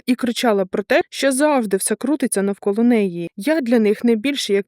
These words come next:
доглядачка. Вони завжди роблять все для неї. І від мене очікують, що я буду її рабинею до кінця свого життя. З того часу я зачинилась у своїй кімнаті, і батьки не приходили перевірити, як я. Так, чи я мудачка в цій ситуації? Едіт:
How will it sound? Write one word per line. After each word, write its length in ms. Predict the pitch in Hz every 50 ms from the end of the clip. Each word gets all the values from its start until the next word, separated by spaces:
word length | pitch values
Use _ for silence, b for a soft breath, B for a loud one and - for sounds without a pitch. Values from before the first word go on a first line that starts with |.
| - -
доглядачка. 960 | 196 220 240 220 247 262 247 220 247 214 180 170 - - - - 170 156 - _
Вони 220 | 226 285 302 302 294
завжди 320 | 262 302 294 277 247 262
роблять 340 | 269 285 254 254 262 262 -
все 200 | - - - 269
для 200 | 240 247 269 285
неї. 460 | 277 277 285 262 220 196 170 175 175
І 40 | 240
від 100 | 254 262
мене 260 | 285 294 294 277 269
очікують, 600 | 240 240 - - - 359 381 - 254 220 214 196
що 160 | - - 226
я 100 | 220 220
буду 280 | 214 214 302 370 302 247
її 300 | 214 190 185 196 208 180 -
рабинею 680 | - 247 254 247 233 202 240 262 311 302 240 180 180 180
до 120 | 180 190
кінця 320 | 190 - 220 196 - 196 190
свого 300 | - - 208 214 220 220
життя. 500 | 214 254 240 - - 233 196 175 160 185 _ _
З 100 | - -
того 220 | - 339 320 349
часу 360 | 311 - 359 392 370 - - 254
я 320 | 240 233 233 226 226 233
зачинилась 580 | 226 247 - - 240 240 254 302 330 277 - -
у 40 |
своїй 300 | 185 - - 196 196 196
кімнаті, 640 | 190 - 226 240 226 208 190 175 180 - - 185 - -
і 80 | - 247
батьки 340 | 202 220 220 - - - 247
не 100 | 233 226
приходили 580 | - - 226 - - 247 247 208 196 190 185
перевірити, 640 | - _ 190 190 196 196 226 302 311 277 208 - 180
як 360 | 180 180 180 175 175 - _
я. 200 | 180 170 170 170 -
Так, 260 | - 262 269 254 -
чи 160 | - - 285 285
я 120 | 294 302
мудачка 520 | 311 320 320 302 302 220 180 - - -
в 40 | 175
цій 160 | - - 233
ситуації? 840 | 220 - - 202 - 247 247 220 180 165 - - - 170 160 165 170 - -
Едіт: 420 | 240 233 226 196 220 214 - -